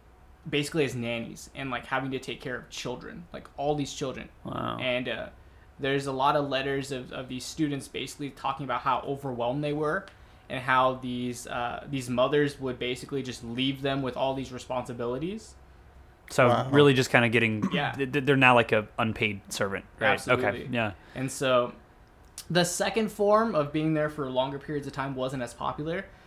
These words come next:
Speaker 1: because you have to think you, you have to have people willing to commit
Speaker 2: Right.
Speaker 1: to, to house, to feed, to,
Speaker 2: Right.
Speaker 1: you know, deal with these native people for a long period of time.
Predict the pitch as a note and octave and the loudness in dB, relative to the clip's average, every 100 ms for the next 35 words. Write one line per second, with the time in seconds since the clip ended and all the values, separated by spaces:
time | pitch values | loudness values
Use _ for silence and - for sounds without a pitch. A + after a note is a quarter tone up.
0 | - C#3+ D3 C3 C3 C3 C#3 B2+ C3 B2 | -12 -4 -4 -2 -4 -4 -8 -6 -8 -8
1 | C#3+ C3+ C3 D3 D3 C3 A#2+ G#2+ A#2+ C3+ | -6 -4 -2 -4 -4 -4 -6 -6 -8 -4
2 | B2 B2 - B2 A2+ A#2+ - - - - | -4 -4 -6 -4 -2 -2 -4 -12 -20 -4
3 | A#2+ G#2+ A2 B2+ A#2 - D3+ - B2+ C3 | -2 -2 -2 -4 -4 -4 -6 0 2 4
4 | C3 C3 B2+ - A#2+ B2+ B2+ B2 B2 - | 2 -2 -6 -12 -12 -6 -4 -4 -6 -6
5 | A#2+ A#2+ A#2 - B2 G#2+ C3 B2 A2+ A2 | -6 -6 -8 -4 -2 -2 -4 -4 -4 -2
6 | C#3 C3+ C3 B2+ A#2+ A#2 - B2 A#2 B2 | 2 2 2 0 -2 -2 -6 -8 -8 -6
7 | B2 A#2+ A2+ - F3 E3 C#3 A#2+ B2+ A#2+ | -4 -6 -8 -6 -4 0 0 0 -2 -2
8 | A#2+ A#2 A#2+ A#2+ - B2 A#2+ A#2+ | -2 -4 -8 -8 -2 0 0 -2